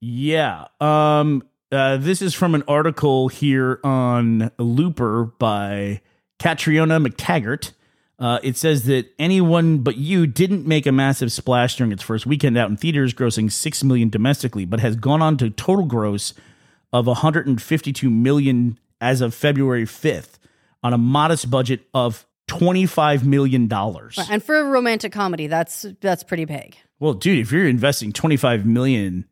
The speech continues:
Speaker 1: in a romantic comedy for, I mean, really, basically, this is two first-time leads, right? I don't think either one of these people have been a, a lead in a major motion picture. And it goes on to make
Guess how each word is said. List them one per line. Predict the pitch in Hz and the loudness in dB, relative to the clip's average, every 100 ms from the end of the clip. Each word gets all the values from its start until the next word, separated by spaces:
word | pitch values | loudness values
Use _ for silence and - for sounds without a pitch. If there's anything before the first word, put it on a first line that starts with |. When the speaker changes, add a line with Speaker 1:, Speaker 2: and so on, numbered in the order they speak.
| _ | _
Speaker 1:
in | 120 110 | -4 -2
a | |
romantic | 104 117 123 120 85 | -2 0 0 0 -2
comedy | 139 139 131 92 76 73 _ | 0 2 0 -2 -10 -20 _
for, | 123 110 - - | -6 -6 -10 -6
I | 135 | 0
mean, | 135 120 | 0 2
really, | 165 240 101 | 2 2 -2
basically, | 87 160 190 127 107 | -2 -2 0 -2 -2
this | 120 127 | -2 -2
is | - | -4
two | - 139 | 0 0
first-time | - 147 131 - 131 104 98 | 0 0 0 0 0 0 -2
leads, | 170 113 78 76 | -2 -2 -6 -6
right? | 110 165 | -4 0
I | 143 | 0
don't | 180 | 2
think | 135 113 | 0 0
either | 151 113 | 0 2
one | 139 | 2
of | 170 | 0
these | 117 104 | 0 -4
people | - 101 98 | -4 -4 -4
have | 95 | -2
been | 117 107 | 0 0
a, | 90 | -4
a | 101 | -6
lead | 98 113 143 127 | -4 0 2 2
in | 104 | 2
a | |
major | 104 113 107 | 0 0 0
motion | 104 104 98 | -2 -4 -2
picture. | 151 - 85 76 - _ _ | -2 -2 -8 -12 -20 _ _
And | 123 | -4
it | 117 | 0
goes | 147 135 | 2 2
on | 135 123 | 0 0
to | 110 | 0
make | 120 117 92 | 0 0 -4